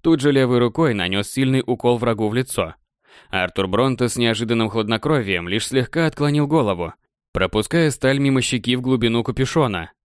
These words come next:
Кончиком посоха быстро провёл понизу, подбивая молодому противнику ноги. Сделал ещё шаг,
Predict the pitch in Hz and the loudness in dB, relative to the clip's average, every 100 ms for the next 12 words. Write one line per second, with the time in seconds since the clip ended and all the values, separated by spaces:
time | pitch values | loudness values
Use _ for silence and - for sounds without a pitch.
0 | _ - 160 147 147 151 139 165 - 101 | _ -2 0 0 -2 -2 0 0 -2 -4
1 | 98 92 117 - 120 117 110 117 - 147 | -2 0 0 0 0 0 2 0 2 0
2 | 110 92 85 - _ _ 139 123 131 151 | 0 -4 -8 -8 _ _ -2 0 2 2
3 | 160 147 135 127 117 117 107 117 120 127 | 2 2 2 2 0 0 0 0 0 0
4 | 143 127 92 80 - _ _ _ - 92 | 0 0 0 -6 -6 _ _ _ -8 -6
5 | 87 107 117 110 113 - 147 - 87 - | -2 0 2 0 -2 0 -2 -2 -4 -6